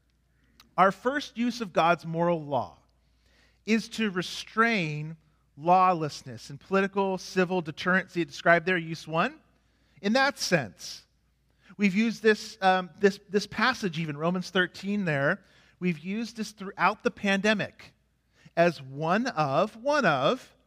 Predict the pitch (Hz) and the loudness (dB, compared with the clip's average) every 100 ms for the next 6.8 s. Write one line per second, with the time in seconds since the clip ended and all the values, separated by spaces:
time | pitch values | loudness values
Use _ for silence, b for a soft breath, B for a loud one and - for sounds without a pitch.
0 | _ _ 175 160 185 226 208 165 151 180 | _ _ -2 0 2 2 0 -2 -4 -6
1 | - 190 190 156 147 196 247 277 - 214 | -4 -2 0 0 -2 -2 -2 -4 -6 -2
2 | 170 131 101 - _ _ _ _ _ _ | -2 -2 -8 -12 _ _ _ _ _ _
3 | _ _ _ _ _ _ _ 160 156 190 | _ _ _ _ _ _ _ 2 4 2
4 | 151 139 151 156 214 254 233 107 98 _ | 0 2 0 -2 -6 -4 -4 -4 -10 _
5 | _ _ _ _ _ _ _ _ _ _ | _ _ _ _ _ _ _ _ _ _
6 | _ _ _ _ 175 170 156 | _ _ _ _ 4 6 4